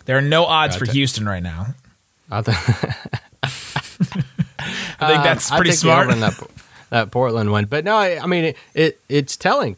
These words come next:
Speaker 2: that, I mean, according to, uh, you know, this site, it's saying, hey, a top four, top four seed. I mean, I think that would be the most ideal thing, right? That, that you could go into the playoffs with, uh, with home court advantage. And it's not unrealistic to, uh,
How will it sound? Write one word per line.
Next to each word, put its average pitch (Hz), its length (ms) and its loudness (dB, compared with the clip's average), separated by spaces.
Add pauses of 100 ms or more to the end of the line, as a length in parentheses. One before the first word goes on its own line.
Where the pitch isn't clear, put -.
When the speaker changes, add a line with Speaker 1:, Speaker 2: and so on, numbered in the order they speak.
Speaker 2:
that, 120 220 2
I 117 40 0
mean, 120 380 0 (160)
according 131 480 -2
to, 123 380 -2
uh, 120 40 -4
you 117 280 0
know, 117 140 0
this 117 160 -2
site, 160 260 0
it's - 240 -10
saying, 120 280 0
hey, 120 320 0
a 104 100 -8
top 127 260 2
four, 120 420 -2 (240)
top 131 180 -2
four 131 160 -2
seed. 170 280 -2
I 113 40 -2
mean, 117 140 0
I 127 60 2
think 143 260 -4
that 143 280 0 (240)
would 127 180 -2
be 135 220 0
the 127 100 -2
most 127 360 -2
ideal 127 540 0
thing, 135 280 -2
right? 107 240 0
That, 107 280 -4
that 110 100 0
you 117 120 2
could 113 320 0
go 123 200 0
into 120 160 -2
the 110 100 -2
playoffs 127 440 0
with, 110 360 0
uh, 104 260 2
with 107 180 -2
home 123 200 0
court 110 220 0
advantage. 107 500 0
And 98 180 0 (280)
it's 139 220 0
not 147 300 0 (100)
unrealistic 143 920 -2
to, 110 300 0
uh, 101 260 0